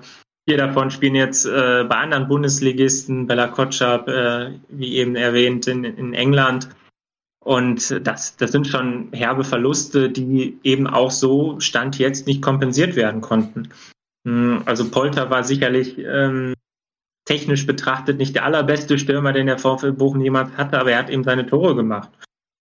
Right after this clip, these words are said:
Und, und, und da fehlt vorne jetzt noch ein Knipser. Philipp Hofmann hat jetzt ein Tor mal erzielt, ähm, aber,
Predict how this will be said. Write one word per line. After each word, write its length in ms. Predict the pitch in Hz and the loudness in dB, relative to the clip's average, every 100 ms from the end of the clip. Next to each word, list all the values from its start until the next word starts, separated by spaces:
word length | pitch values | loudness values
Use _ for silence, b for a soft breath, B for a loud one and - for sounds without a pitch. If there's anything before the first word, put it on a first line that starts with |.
| _ _ | _ _
Und, 640 | 131 117 120 120 120 127 - | 2 4 4 2 0 -2 -6
und, 400 | - 123 127 123 | -2 0 0 -2
und 240 | - 135 135 | -2 -2 -2
da 100 | 117 | -2
fehlt 340 | - 143 147 | 0 0 0
vorne 300 | - 135 139 | 0 2 4
jetzt 440 | 131 143 139 - | 2 2 0 -4
noch 200 | 143 139 | 0 0
ein 80 | 139 | 0
Knipser. 580 | 139 147 143 - 135 131 | 0 -2 0 0 2 2
Philipp 320 | 131 135 127 | 0 -2 0
Hofmann 300 | 139 135 127 | 0 0 -4
hat 100 | 120 | -2
jetzt 180 | 120 - | -4 -2
ein 220 | 120 147 | 0 0
Tor 220 | 143 131 | 0 0
mal 160 | 131 131 | 2 0
erzielt, 640 | 123 - - 131 135 131 - B B _ - | 0 2 2 4 4 2 -4 B B _ -4
ähm, 720 | 123 120 117 117 120 117 - - _ | 0 2 2 2 0 -2 -6 -12 _
aber, 580 | 120 120 117 113 113 | -2 0 2 4 2